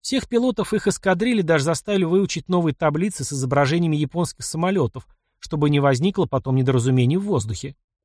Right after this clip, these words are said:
Правда, на картинке Зеро имел светло-серую или практически белую раскраску. Поэтому Томас и не узнал их, увидев вживую. Сейчас, наблюдая воздушный бой в исполнении японских лётчиков,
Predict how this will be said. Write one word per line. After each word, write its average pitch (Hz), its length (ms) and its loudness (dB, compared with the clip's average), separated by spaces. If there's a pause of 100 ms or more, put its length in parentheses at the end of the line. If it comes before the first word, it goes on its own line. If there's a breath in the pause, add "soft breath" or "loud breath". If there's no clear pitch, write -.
(380)
Правда, 139 280 2
на 127 80 0
картинке 139 520 0
Зеро 143 340 2
имел 147 200 2
светло-серую 143 840 -2
или 139 140 -6
практически 143 560 -4
белую 127 320 2
раскраску. 120 680 -6 (680)
Поэтому 233 360 2
Томас 226 340 0
и 214 40 -2
не 214 100 0
узнал 131 460 2
их, - 100 -4
увидев 127 320 0
вживую. 120 500 -4 (500)
Сейчас, 185 520 -2
наблюдая 143 400 2
воздушный 139 520 0
бой 160 220 2
в 139 60 0
исполнении 135 560 0
японских 120 540 -4
лётчиков, 143 540 -4